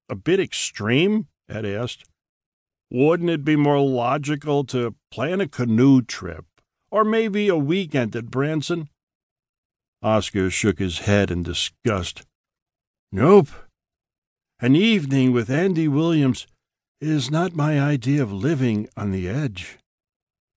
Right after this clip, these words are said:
It has to be a crime.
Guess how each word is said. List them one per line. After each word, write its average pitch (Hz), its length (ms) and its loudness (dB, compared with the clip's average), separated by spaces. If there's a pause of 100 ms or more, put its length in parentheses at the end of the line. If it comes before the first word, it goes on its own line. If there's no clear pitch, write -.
(300)
It 110 140 0
has 117 760 0
to 107 120 -2
be 165 520 0 (120)
a 117 140 -4 (120)
crime. 101 640 -2